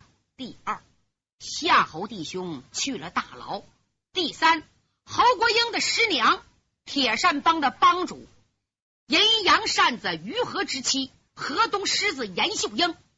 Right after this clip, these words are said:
来到杭州。这些事能不能跟五夫人有关，对我们救人有无妨碍？我赶紧回来送信，咱们大家琢磨琢磨。”白剑飞和李明听了，觉得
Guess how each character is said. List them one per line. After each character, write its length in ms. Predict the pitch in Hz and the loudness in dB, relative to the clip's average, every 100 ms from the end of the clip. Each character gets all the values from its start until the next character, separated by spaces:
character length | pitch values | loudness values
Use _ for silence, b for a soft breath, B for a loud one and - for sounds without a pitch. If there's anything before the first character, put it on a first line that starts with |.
| _ _ - | _ _ -14
来 480 | 139 131 170 254 262 | -6 -4 -4 -6 -2
到 220 | 269 - - - | 0 0 -6 -12
杭 260 | - 226 | -10 -8
州。 200 | 285 294 - _ _ _ _ _ _ _ _ _ _ _ - | -8 -10 -12 _ _ _ _ _ _ _ _ _ _ _ -6
这 260 | 285 208 | -4 -2
些 240 | 165 220 220 | -4 -6 -6
事 320 | - 233 175 | -6 -6 -6
能 220 | 180 214 415 508 | -4 0 0 2
不 80 | 370 | 2
能 220 | 277 277 | 2 0
跟 240 | 277 269 | -2 -4
五 200 | 196 143 | -6 -12
夫 160 | 131 175 | -14 -12
人 180 | 170 175 | -10 -10
有 120 | 117 | -12
关， 340 | - 147 127 | -14 -14 -12
对 240 | 127 294 226 | -10 -6 -6
我 120 | 139 | -8
们 100 | 139 | -10
救 220 | - 208 | -8 -8
人 260 | 151 190 175 | -8 -10 -10
有 140 | 156 101 120 | -12 -12 -8
无 160 | 285 | -6
妨 300 | - - 131 175 | -6 -8 -8 -6
碍？ 160 | - B B | -8 B B
我 120 | 196 185 | -6 -4
赶 380 | - 226 427 | 2 2 2
紧 180 | - 180 - | -4 -12 -12
回 120 | 160 | -10
来 100 | 196 | -8
送 220 | 220 262 | -8 -8
信， 180 | - 269 - _ | -6 -8 -10 _
咱 120 | - 226 | -4 0
们 80 | |
大 140 | 247 - | 0 0
家 120 | 226 | 0
琢 140 | 190 | 0
磨 100 | 262 | -4
琢 100 | - | -6
磨。” 100 | - _ _ _ _ _ _ _ _ _ _ | -14 _ _ _ _ _ _ _ _ _ _
白 240 | 220 262 370 | -2 0 0
剑 220 | 339 233 | -2 -2
飞 140 | 330 | -4
和 100 | 285 | -4
李 220 | 233 160 135 | -6 -6 -8
明 220 | 214 339 | -6 -4
听 260 | - 269 | -4 -4
了， 100 | 240 - _ _ | -4 -10 _ _
觉 220 | - 190 | -12 -10
得 120 | 208 | -10